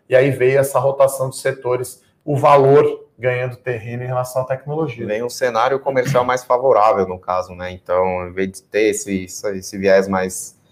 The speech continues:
Speaker 2: separatista, mais isolacionista, que tava tendo no governo Trump,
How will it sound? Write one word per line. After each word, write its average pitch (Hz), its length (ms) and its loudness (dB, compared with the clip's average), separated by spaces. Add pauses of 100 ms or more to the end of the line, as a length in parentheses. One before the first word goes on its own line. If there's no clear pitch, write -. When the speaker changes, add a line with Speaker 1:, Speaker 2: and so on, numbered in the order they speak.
(220)
Speaker 2:
separatista, 98 760 0
mais 95 200 0
isolacionista, 92 1500 0
que 95 140 -16
tava 101 360 2
tendo 98 240 -2
no 92 140 -6
governo 92 400 -4
Trump, 104 320 -6